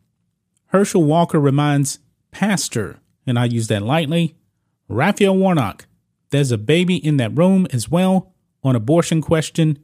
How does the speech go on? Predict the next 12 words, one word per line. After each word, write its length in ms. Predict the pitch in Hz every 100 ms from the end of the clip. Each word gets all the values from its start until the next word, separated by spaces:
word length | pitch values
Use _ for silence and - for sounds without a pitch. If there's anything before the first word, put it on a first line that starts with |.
| _ -
during 380 | 139 143 139 135 _
debate. 480 | 101 123 113 - - _ _ _ _ _ _ _ _ _ _
Now, 260 | 151 147 -
this 240 | 131 240
was 140 | 220 185
actually 300 | 185 - 165
before 340 | 135 - 170
an 60 | 120
audience 460 | 139 147 143 135
here, 300 | 165 147 147 151
and, 240 | 131 127
um, 340 | 123 117 120